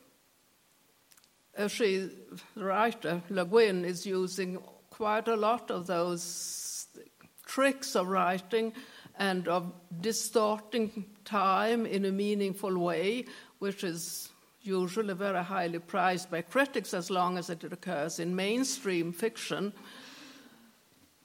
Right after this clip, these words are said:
And the idea of g-, taking inspiration for a, for a novel, I don't know if one should call it a fantasy novel or not, depends on how you define fantasy, of course,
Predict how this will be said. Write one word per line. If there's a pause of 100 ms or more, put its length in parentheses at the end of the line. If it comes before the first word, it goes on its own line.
(120)
And
the
idea
of
g-,
taking
inspiration
for
a, (880)
for
a
novel, (100)
I
don't
know
if
one
should
call
it
a
fantasy
novel
or
not, (720)
depends
on
how
you (520)
define
fantasy,
of
course,